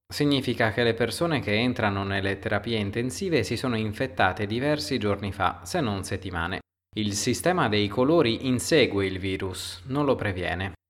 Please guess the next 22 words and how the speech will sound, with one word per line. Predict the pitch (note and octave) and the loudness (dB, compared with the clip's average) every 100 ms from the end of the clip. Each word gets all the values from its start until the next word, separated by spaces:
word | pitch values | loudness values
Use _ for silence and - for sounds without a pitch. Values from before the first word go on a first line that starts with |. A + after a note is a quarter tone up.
| _ - | _ -6
I | |
famosi | C#3 E3+ G#3+ A3 B2 | 0 2 2 2 2
ventuno | G2+ G2+ C3 B2 | 2 0 0 0
indicatori, | G#2 G2+ G2 G#2 F#2 F2 F#2 | 0 0 -2 0 -2 -2 -6
per | - - D3 | -10 0 4
un | D3+ D3+ | 6 4
insieme | C#3+ C3+ G3 D3+ | 2 2 0 2
di | G#2+ | 0
fattori, | G2+ A#2 - F3 B2 - | 0 -2 2 2 2 0
sono | - D#3+ D3 | -2 0 2
calcolati | D#3 D3 F3 F#3 F#3+ D3 | 2 2 2 2 2 -2
su | - | -2
dei | C3+ D#3+ | 0 4
dati | A#2+ G2 C#3 | 6 6 4
che | C#3+ F3 | -2 0
devono | E3+ E3 C#3 | 0 0 -2
essere | G#2 A2 G#2 | 0 -2 -2
consolidati. | G#2+ G2 G2+ F2+ E2+ E2 F#2+ F#2+ F#2+ _ - | -2 -4 -4 -4 -4 -4 -4 -6 -6 _ -6
Quindi | A#2+ A#2 A2+ | -2 0 2
devono | G#2+ G2+ G2+ | 2 2 2
essere | G#2 G2+ G2 F#2+ | 0 0 -2 -4
scaricati, | - G2 F#2+ B2 C#3+ G#2+ G2+ | 0 0 0 4 4 4 2